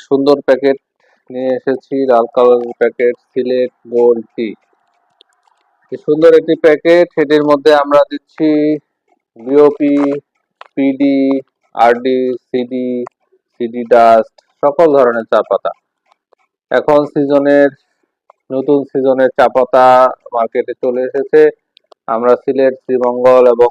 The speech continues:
পঞ্চগড় বাগান থেকে নতুন সিজনের চা পাতা সংগ্রহ করছি, করতে। এখন যেগুলো চা পাতা পাওয়া যাচ্ছে, খুবই ভালো মানের চা পাতা, সুন্দর চা পাতা, কালার, ফ্লেভার, আহ, লিকার খুবই সুন্দর।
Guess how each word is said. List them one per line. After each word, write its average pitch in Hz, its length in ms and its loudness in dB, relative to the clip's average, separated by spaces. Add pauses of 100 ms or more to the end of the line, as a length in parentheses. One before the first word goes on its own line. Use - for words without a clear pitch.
(100)
পঞ্চগড় 123 540 2
বাগান 113 320 0 (120)
থেকে 131 260 -6 (840)
নতুন 123 360 -4
সিজনের 123 520 -4
চা 127 120 2
পাতা 123 260 0
সংগ্রহ 117 480 -4 (100)
করছি, - 360 -4 (100)
করতে। 120 320 -4 (220)
এখন 131 380 0
যেগুলো 143 260 2
চা 143 220 0
পাতা 156 260 2 (800)
পাওয়া 143 280 4
যাচ্ছে, 156 300 0 (100)
খুবই 147 260 4
ভালো 139 280 2
মানের 147 340 -2
চা 143 140 2
পাতা, 151 380 2 (120)
সুন্দর 139 280 -4
চা 139 240 -2
পাতা, 139 360 0 (120)
কালার, 127 380 2
ফ্লেভার, 123 560 2 (640)
আহ, 117 160 0
লিকার 123 500 2
খুবই 143 320 -2
সুন্দর। 117 340 -4